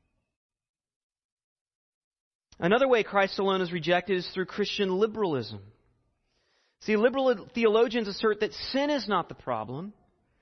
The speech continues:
but ignorance and pain and suffering. And this is why Albert Schweitzer, uh, one of the most prominent liberal theologians and preachers in the nineteenth century, he believed that ethics was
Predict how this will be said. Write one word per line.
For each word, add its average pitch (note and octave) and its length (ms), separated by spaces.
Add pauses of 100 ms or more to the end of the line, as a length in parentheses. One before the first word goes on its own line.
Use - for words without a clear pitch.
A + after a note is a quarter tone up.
(300)
but G3+ 120
ignorance A3+ 800
and D#3 140
pain A3 460
and C3+ 100
suffering. D#3+ 640 (1120)
And F3+ 60
this G#3+ 100
is B3 80
why A#3 140
Albert A3 340
Schweitzer, G#3 640 (880)
uh, C#3+ 200 (640)
one G#3 120
of - 0
the G#3 60
most - 180
prominent G3 480 (560)
liberal F#3 380
theologians D#3+ 720
and C#3 200
preachers D#3 600
in D3+ 100
the C3 180 (360)
nineteenth F#3+ 400
century, E3 440 (1400)
he B3+ 220
believed B3 360
that A3 140
ethics A#3 480
was G3 240